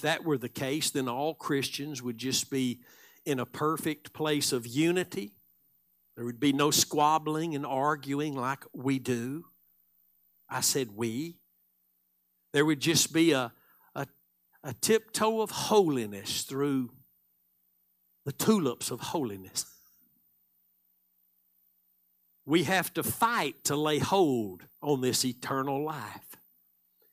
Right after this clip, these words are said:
We have to fight to lay hold, not fight each other. We have to fight from within to keep believing that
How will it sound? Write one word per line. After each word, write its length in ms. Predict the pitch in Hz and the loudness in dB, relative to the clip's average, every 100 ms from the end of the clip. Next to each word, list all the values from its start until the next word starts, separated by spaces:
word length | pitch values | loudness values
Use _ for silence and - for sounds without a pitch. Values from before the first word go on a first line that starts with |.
| _ 170 | _ 6
We 140 | 185 | 6
have 280 | 202 180 - | 6 2 -2
to 100 | - | -6
fight 500 | - - 233 196 - - | -2 0 0 0 -6 -4
to 120 | 156 | -2
lay 220 | 143 147 | -2 -2
hold, 400 | - 214 190 139 | -2 -4 -4 0
not 220 | 175 226 | 2 2
fight 320 | - 220 196 | 4 4 4
each 200 | 175 - | 2 2
other. 380 | 226 254 156 190 - - 175 | 2 2 -2 -8 -10 0 6
We 140 | 190 | 6
have 200 | 190 170 | 4 -2
to 80 | 165 | -6
fight 480 | - 202 208 202 - | -4 0 2 0 0
from 260 | 190 185 170 | 0 2 2
within 680 | 151 202 233 208 110 92 - _ _ - - | 0 -2 -6 -4 -6 -8 -20 _ _ -20 -6
to 100 | 175 | -6
keep 360 | - - 185 143 | -2 -2 -2 0
believing 760 | 170 170 226 233 135 107 98 - - - - | 2 4 4 2 -2 -8 -10 -16 -20 -8 0
that 160 | 165 | 0